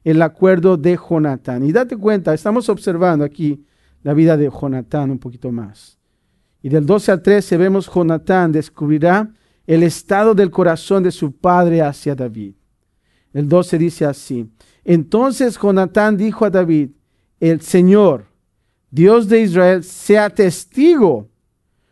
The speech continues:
cuando yo haya hablado con mi padre como a esta hora mañana,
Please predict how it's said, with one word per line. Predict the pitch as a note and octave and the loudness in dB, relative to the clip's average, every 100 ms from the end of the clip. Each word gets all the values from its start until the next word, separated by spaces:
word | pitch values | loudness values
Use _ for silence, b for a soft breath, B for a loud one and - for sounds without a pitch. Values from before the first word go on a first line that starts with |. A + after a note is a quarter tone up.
| _ | _
cuando | - F3+ D#3+ | 0 2 2
yo | E3+ D3+ A3 | 2 4 4
haya | A3 G#3+ F#3 G3 | 4 4 2 2
hablado | D#3 F#3+ G3 G3+ | 4 4 4 2
con | G3 F3+ | 0 0
mi | E3+ | 0
padre | - F#3 F3+ D3+ C#3 C3+ _ _ | 0 2 2 0 -2 -8 _ _
como | _ D#3+ D#3 | _ -2 0
a | D3+ | 0
esta | E3+ - E3+ | 0 0 0
hora | D3+ D3+ D3 | 2 2 0
mañana, | C3+ B2 A#2 G2+ G#2+ | -2 -4 -6 -12 -18